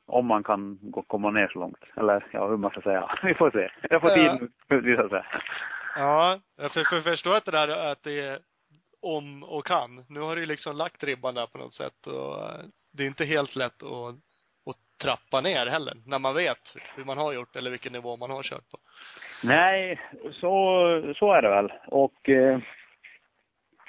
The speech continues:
Speaker 1: det, men jag tror att man, man, eh,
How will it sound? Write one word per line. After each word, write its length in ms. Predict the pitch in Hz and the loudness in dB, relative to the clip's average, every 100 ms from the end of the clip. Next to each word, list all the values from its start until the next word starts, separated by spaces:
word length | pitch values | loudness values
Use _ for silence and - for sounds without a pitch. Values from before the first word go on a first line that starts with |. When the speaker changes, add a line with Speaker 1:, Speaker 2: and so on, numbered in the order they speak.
| - - - - - | -20 -20 -20 -20 -10
Speaker 1:
det, 440 | 131 143 151 147 139 135 135 123 123 - _ - - - | 4 6 8 6 2 -4 -6 -6 -6 -10 _ -20 -20 -8
men 100 | - | 2
jag 100 | 156 | 4
tror 240 | 175 175 165 | 6 4 6
att 60 | |
man, 400 | 160 160 156 151 | 6 4 2 0
man, 480 | 156 160 156 151 | 2 2 2 2
eh, 60 | 147 | 2